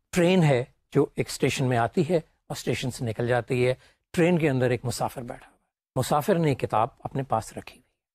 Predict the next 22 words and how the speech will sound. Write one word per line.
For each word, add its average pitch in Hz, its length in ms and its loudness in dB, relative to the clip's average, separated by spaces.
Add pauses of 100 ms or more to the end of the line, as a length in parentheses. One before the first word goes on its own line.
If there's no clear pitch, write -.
(180)
वो 175 120 2
किताब 120 540 0 (220)
मुसाफिर 135 480 0
के 156 120 2
हिसाब 127 320 0
से 127 280 0 (380)
तो 180 60 2
बिल्कुल 135 560 0 (140)
साकिन 120 400 -4
है, 120 180 0 (320)
क्योंकि 127 380 2 (340)
स्टेशन 135 420 0
के - 80 -10 (160)
एक 165 140 0
कोने 139 240 4
से 120 240 0 (580)
दूसरे 147 320 4
कोने 123 280 2
तक 110 180 -2 (300)
वो 160 100 2
किताब 120 440 0 (160)
और 165 160 2